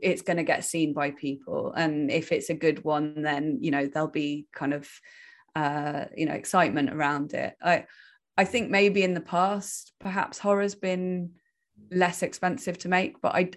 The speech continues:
I don't really understand the myth around it being a cheaper genre to make, because you have a lot of special effects, you have a lot of added things, stunts and things that,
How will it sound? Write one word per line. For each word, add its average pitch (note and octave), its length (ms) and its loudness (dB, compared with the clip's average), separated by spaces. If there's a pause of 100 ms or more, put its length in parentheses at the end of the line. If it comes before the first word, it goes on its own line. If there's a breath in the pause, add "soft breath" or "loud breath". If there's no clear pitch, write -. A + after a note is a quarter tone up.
I F3 100 4
don't F#3 380 2
really F3 240 0
understand E3+ 720 0 (120)
the F3+ 80 0
myth F3 320 -2
around E3+ 400 0
it - 160 -4
being D#3+ 200 0
a D#3+ 60 -4
cheaper D#3+ 380 -6
genre D#3+ 360 0
to - 120 -6
make, E3 360 -2
because D#3 580 -2
you D#3+ 140 -2
have D3+ 200 -2
a D#3 60 -4
lot D3+ 100 -2
of - 60 -12
special - 380 -6
effects, - 640 0
you D#3+ 160 -6
have D3 280 -4 (580 loud breath)
a G#3 60 2
lot A#3+ 180 6
of D#3+ 140 0
added F3+ 400 2
things, E3 560 -2
stunts - 480 -2
and D#3+ 160 -2
things D#3 480 -4
that, D#3+ 280 -2